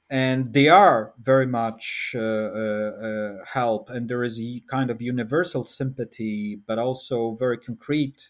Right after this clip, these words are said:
uh, political and legal decisions, uh, uh, and economic decisions to support them,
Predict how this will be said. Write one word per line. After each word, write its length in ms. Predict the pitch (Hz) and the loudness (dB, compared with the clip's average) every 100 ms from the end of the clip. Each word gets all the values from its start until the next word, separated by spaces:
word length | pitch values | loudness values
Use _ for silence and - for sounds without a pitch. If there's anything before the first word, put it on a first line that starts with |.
| - | -14
uh, 80 | 113 - | -14 -8
political 720 | 120 131 135 - 123 120 117 | -6 -4 -6 -8 -4 -4 -4
and 220 | 113 110 | -4 -2
legal 520 | 147 156 120 104 98 - _ - | -2 -2 -2 -4 -6 -12 _ -16
decisions, 880 | - - 120 110 95 90 - - - | -8 -4 -4 -4 -10 -12 -14 -16 -14
uh, 200 | 113 101 101 110 | -10 -10 -12 -10
uh, 260 | 107 107 - | -8 -8 -6
and 140 | 110 | -6
economic 580 | 104 113 131 175 110 - | -4 -2 -2 -2 -6 -10
decisions 560 | 98 - 110 101 90 - | -20 -12 -12 -12 -18 -18
to 100 | 107 | -16
support 540 | - 101 - 113 98 | -16 -16 -10 -10 -10
them, 300 | 87 90 123 | -14 -14 -14